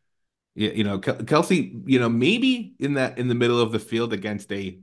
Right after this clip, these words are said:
depleted linebacking core for Buffalo is something to consider. But I do think, again, I think, I think it's expensive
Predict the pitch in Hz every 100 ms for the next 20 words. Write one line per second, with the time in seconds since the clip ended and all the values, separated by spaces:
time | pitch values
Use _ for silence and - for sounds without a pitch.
0 | _ 107 104 110 107 104 98 104 101 95
1 | 95 92 98 104 123 - 92 92 90 95
2 | 107 104 104 92 95 98 95 98 101 95
3 | 92 104 101 101 98 95 101 104 117 117
4 | 107 123 98 101 - 120 165 170 151 135
5 | - 120 127 - -